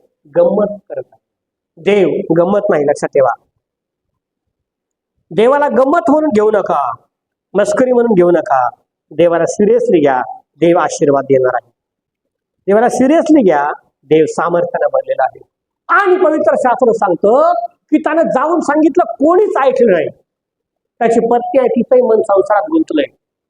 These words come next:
कोणीच निघायला तयार नाही. दिरंगाई करत आहेत लोक बाहेर पडायला,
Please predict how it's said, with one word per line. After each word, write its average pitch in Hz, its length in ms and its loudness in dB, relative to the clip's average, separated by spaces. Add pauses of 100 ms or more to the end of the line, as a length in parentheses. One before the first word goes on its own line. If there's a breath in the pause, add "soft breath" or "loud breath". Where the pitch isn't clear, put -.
(240)
कोणीच 349 340 2
निघायला 247 400 2
तयार 185 300 0
नाही. 147 120 -6
दिरंगाई 254 540 0
करत 196 160 4
आहेत 165 160 -4
लोक - 240 0
बाहेर 170 220 -2
पडायला, - 340 -4